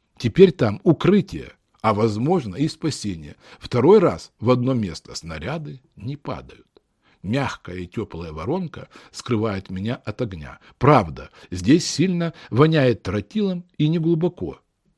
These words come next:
не больше, чем на одного человека. Но пулям тут меня не достать. Капитана нигде нет. Даже странно.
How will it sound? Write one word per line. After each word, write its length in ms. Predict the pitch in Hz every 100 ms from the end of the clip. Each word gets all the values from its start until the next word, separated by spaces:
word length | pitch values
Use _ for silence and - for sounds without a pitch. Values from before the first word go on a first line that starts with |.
| _
не 160 | 117 135
больше, 400 | 117 147 151 175
чем 320 | - 160 165 _ -
на 200 | 113 117
одного 340 | 113 113 135
человека. 560 | - 147 107 87 - - _ _ _ _ _ -
Но 200 | 120 135
пулям 420 | - 165 208 208
тут 240 | - 196 190
меня 240 | 190 185
не 160 | 175 180
достать. 560 | 175 - - - - _ _ _ _ _
Капитана 560 | - 95 110 - 92 110
нигде 360 | 123 143 139 180
нет. 340 | 143 87 - _ _ _ _ _ _ _ _ _ _ _ _ -
Даже 360 | 101 117 143
странно. 720 | - - 190 127 165 180 165